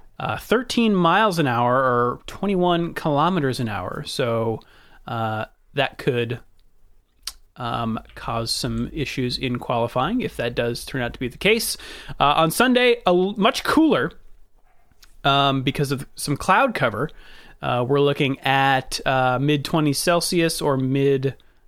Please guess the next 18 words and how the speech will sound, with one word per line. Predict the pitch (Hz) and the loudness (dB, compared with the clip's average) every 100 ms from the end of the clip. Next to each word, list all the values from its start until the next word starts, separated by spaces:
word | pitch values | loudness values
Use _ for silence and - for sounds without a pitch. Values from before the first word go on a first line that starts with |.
| - | -12
um, | - 123 120 120 123 - | -6 -2 0 0 -2 -4
seventies | - - 175 180 156 127 110 143 - | -4 2 2 4 2 0 -2 -2 -2
in | 135 123 123 | -2 -2 -2
Fahrenheit, | 123 160 147 135 117 123 131 - - - - - | -2 0 2 2 0 -2 -2 -4 -14 -20 -16 -4
and | 143 147 | 0 2
the | 139 | 2
wind | 156 196 233 226 - - - - | 4 4 2 -2 -10 -20 -20 -2
even | 170 180 170 180 | 2 4 4 2
faster, | 175 160 151 143 - 113 - | 2 2 2 -2 -2 -2 -4
twenty-two | - 160 175 185 190 185 - - 190 196 165 113 - | -4 0 0 0 -4 -4 -4 0 2 4 2 0 -2
miles | 123 123 120 123 | -2 0 0 0
an | 127 | 0
hour | 123 139 127 90 90 - - - - | 2 2 2 0 -4 -14 -20 -20 -6
or | 135 123 120 117 117 - - - | -2 0 2 0 -2 -8 -20 -20
thirty-five | - - 143 156 147 - 139 135 127 - | -10 -2 0 2 0 0 0 0 0 -4
kilometers | - 120 113 117 110 - | -6 -4 -4 -4 -6 -6
an | 101 | -6
hour. | - 50 | -6 -6